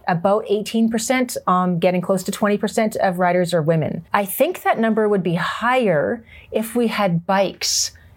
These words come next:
and gear that was more comfortable and more purpose-built for women.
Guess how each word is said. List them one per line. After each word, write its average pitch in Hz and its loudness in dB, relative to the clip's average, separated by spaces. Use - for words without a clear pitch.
and 165 2
gear 196 0
that 165 2
was 196 2
more 196 2
comfortable 175 2
and 170 2
more 160 2
purpose-built 156 0
for 156 0
women. 143 0